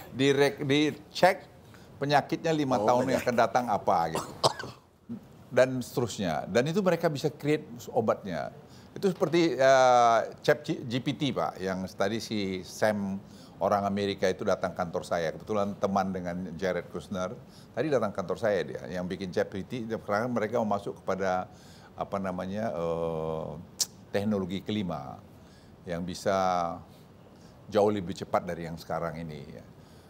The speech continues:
Speaker 1: Ya, itu juga saya kira akan merubah dunia juga, J-, eh, karena dengan Chat G P T ini sekarang ya banyak pekerjaan-pekerjaan yang tidak bisa di, perlu dikerjakan manusia lagi karena mesin.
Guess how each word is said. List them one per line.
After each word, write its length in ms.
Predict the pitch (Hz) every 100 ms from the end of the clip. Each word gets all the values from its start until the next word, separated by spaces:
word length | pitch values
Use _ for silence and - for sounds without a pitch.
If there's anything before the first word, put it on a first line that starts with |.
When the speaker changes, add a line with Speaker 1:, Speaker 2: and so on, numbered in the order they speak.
| - -
Speaker 1:
Ya, 160 | 85 87
itu 160 | 98 143
juga 240 | 123 135
saya 240 | - 113 117
kira 240 | 139 135
akan 240 | 127 117
merubah 320 | 110 113 107 104
dunia 320 | 101 107 107
juga, 320 | 90 85 82
J-, 160 | 82 -
eh, 440 | 127 87 90 87
karena 320 | 85 92 92 120
dengan 480 | 110 101 95 95 - - - - -
Chat 160 | 95 92
G 160 | 101
P 80 | 98
T 160 | 92 107
ini 160 | 120
sekarang 480 | 120 113 110 131 123
ya 320 | 95 73 71 - - -
banyak 400 | 87 92 113 165
pekerjaan-pekerjaan 880 | 127 127 110 110 87 - 95 120 165
yang 80 | 101
tidak 240 | 98 78
bisa 320 | 85 - 90
di, 320 | 82 82 78 80
perlu 400 | - - 98 90
dikerjakan 480 | - 85 90 92
manusia 320 | 85 87 87 95
lagi 240 | 147 123
karena 160 | 104 87
mesin. 320 | 82 -